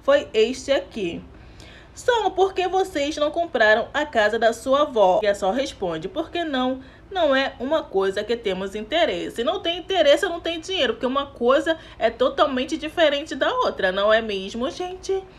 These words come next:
Passada, Brasil, passada. Então é isso, só de indireta, né? Tá só o pó da rabiola, uma tristeza, nunca viu uma mulher,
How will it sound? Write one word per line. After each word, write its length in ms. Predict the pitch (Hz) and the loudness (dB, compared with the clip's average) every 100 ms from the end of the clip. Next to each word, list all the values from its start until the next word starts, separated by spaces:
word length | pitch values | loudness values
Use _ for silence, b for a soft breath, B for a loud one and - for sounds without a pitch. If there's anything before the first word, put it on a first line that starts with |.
| B B - | B B -8
Passada, 600 | 160 170 - 175 160 165 | -4 -4 -6 -6 -4 -4
Brasil, 320 | 165 156 165 | -4 -4 -6
passada. 720 | 160 180 - - 165 160 170 B B B | -6 -6 -6 -4 -4 -2 -6 B B B
Então 280 | 440 - 453 | -4 0 2
é 80 | 320 | 0
isso, 160 | 294 | -2
só 220 | 262 262 277 | -2 0 0
de 120 | 262 | -2
indireta, 640 | 254 262 240 214 - - B B B - - - - | -4 -2 -2 -2 -6 -16 B B B -20 -20 -20 -10
né? 240 | 185 120 | -8 -2
Tá 140 | 226 226 | 0 0
só 160 | 247 | 0
o 60 | 240 | 0
pó 160 | 240 | 0
da 80 | 226 | 2
rabiola, 320 | - - 214 | 2 2 2
uma 100 | 220 | 0
tristeza, 480 | 240 262 - 202 220 | -2 -6 -2 0 0
nunca 260 | 233 233 240 | -2 -2 -2
viu 140 | 214 | 0
uma 80 | 220 | -2
mulher, 340 | 220 208 220 | 0 -2 -2